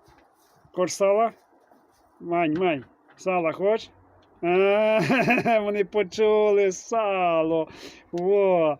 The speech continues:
Зараз, зараз, зараз, зараз, зараз. О! На. І далі? І далі? А?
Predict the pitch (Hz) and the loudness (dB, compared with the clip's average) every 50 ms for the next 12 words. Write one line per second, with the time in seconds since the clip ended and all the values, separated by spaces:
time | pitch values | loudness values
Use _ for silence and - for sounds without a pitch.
0 | _ _ - _ _ _ - 139 139 147 170 175 165 160 160 156 156 151 143 143 | _ _ -20 _ _ _ -16 -14 -8 -4 -2 -2 0 0 0 0 0 -2 -2 -2
1 | 156 147 147 147 147 147 139 143 143 135 135 135 135 135 135 143 131 131 151 - | -4 -2 -2 -4 -4 -4 -4 -6 -8 -8 -8 -8 -8 -8 -8 -8 -8 -8 -12 -12
2 | 202 226 381 381 403 466 494 - 554 508 508 494 494 480 453 427 415 403 370 359 | -10 -6 -6 -4 -4 -4 -4 0 2 4 4 4 4 2 0 -2 -4 -6 -6 -8
3 | 349 - _ _ - 466 392 339 - - - _ - - _ _ _ _ _ _ | -14 -16 _ _ -14 -8 -6 -6 -6 -8 -10 _ -20 -20 _ _ _ _ _ _
4 | _ _ _ _ _ _ _ _ _ _ _ _ _ _ - - - - - - | _ _ _ _ _ _ _ _ _ _ _ _ _ _ -20 -20 -18 -16 -14 -14
5 | - - - - - 151 131 - - - _ - - - - - - - - _ | -14 -16 -16 -12 -10 -10 -10 -10 -16 -20 _ -16 -16 -16 -16 -20 -20 -20 -20 _
6 | _ - _ - 156 147 143 180 196 214 240 254 208 175 _ _ _ _ _ _ | _ -20 _ -14 -12 -8 -6 -4 -2 0 0 -2 -2 -4 _ _ _ _ _ _
7 | _ _ - _ _ _ - - _ - 160 151 160 190 214 240 247 262 247 185 | _ _ -20 _ _ _ -20 -20 _ -14 -12 -6 -4 -2 0 2 2 2 0 0
8 | - _ - - _ - - 185 214 233 254 311 | -4 _ -20 -20 _ -12 -8 -6 -4 -2 -2 -2